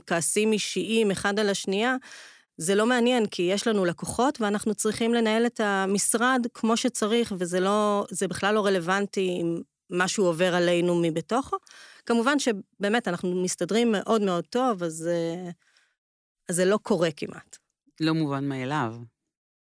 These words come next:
Speaker 1: אה, לא מובן מאליו, אבל זה <laughs>
Speaker 2: זכיתם,
Speaker 1: זה אצלנו, זכינו,
Speaker 2: ממש.
Speaker 1: כן.
Speaker 2: מעולה. אז, אה, בעצם, אה, אני, עוד דבר שרציתי להתייחס לקטע של העצמאות שלך, ואת אמרת שזה מאפשר לך גם לנהל את הבית, את יודעת שיש לך, אה, שלוש בנות,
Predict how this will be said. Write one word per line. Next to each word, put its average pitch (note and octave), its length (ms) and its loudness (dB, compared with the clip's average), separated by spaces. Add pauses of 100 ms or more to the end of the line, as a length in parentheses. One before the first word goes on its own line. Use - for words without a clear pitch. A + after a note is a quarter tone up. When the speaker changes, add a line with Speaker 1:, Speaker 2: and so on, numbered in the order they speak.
(160)
Speaker 1:
אה, G3 260 -4
לא F3+ 140 4
מובן E3+ 400 -2
מאליו, F3+ 500 0
אבל B3+ 300 -2
זה A3 400 -8 (440)
<laughs> F#3 600 -8
Speaker 2:
זכיתם, C3+ 220 -4
Speaker 1:
זה E3 80 -2
אצלנו, D#3+ 340 -2 (140)
זכינו, C#3 240 -8
Speaker 2:
ממש. C#3+ 480 -6
Speaker 1:
כן. D#3 160 -12 (220)
Speaker 2:
מעולה. C#3 420 -6 (840)
אז, C#3 400 -2
אה, C#3+ 520 -2 (120)
בעצם, B3 540 2
אה, E3+ 220 2
אני, E3 160 2
עוד F3+ 160 0 (480)
דבר D3 540 -2
שרציתי E3+ 440 -6
להתייחס E3+ 420 -6
לקטע E3 280 -6
של D#3+ 180 -2
העצמאות C#3 500 -4
שלך, D#3 500 -4
ואת B2+ 200 -4
אמרת D#3 400 -2
שזה D#3 280 -4
מאפשר C3+ 320 -4
לך D3+ 240 -6
גם C3+ 220 -2
לנהל B2+ 360 -4
את D3+ 140 -8
הבית, C#3+ 720 -4
את - 400 -12
יודעת C3+ 120 -4
שיש C#3 300 -6
לך, - 200 -12
אה, C#3 60 -6
שלוש B2+ 380 -10
בנות, G3 500 -4